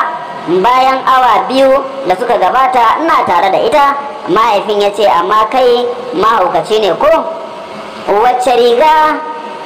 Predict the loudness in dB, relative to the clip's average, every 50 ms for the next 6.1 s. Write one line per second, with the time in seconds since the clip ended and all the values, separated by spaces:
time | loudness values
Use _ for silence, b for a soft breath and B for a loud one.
0 | -14 -16 -16 -16 -8 -4 -2 0 2 2 0 0 0 -2 -2 0 0 0 0 0
1 | 0 0 0 0 0 -2 -6 -10 -4 0 0 0 2 0 0 0 0 0 2 2
2 | 0 2 0 0 0 0 -2 -4 -6 -10 -10 -8 -6 -2 0 0 0 0 0 -2
3 | 0 0 0 0 0 0 0 0 0 0 -2 -4 -6 -2 -2 -2 -2 -2 -4 -4
4 | -2 -2 0 2 2 2 0 0 -2 -2 0 2 2 2 0 -2 -4 -10 -12 -4
5 | -4 -2 -2 -2 0 0 0 2 0 0 2 0 0 0 0 -2 0 0 0 0
6 | 0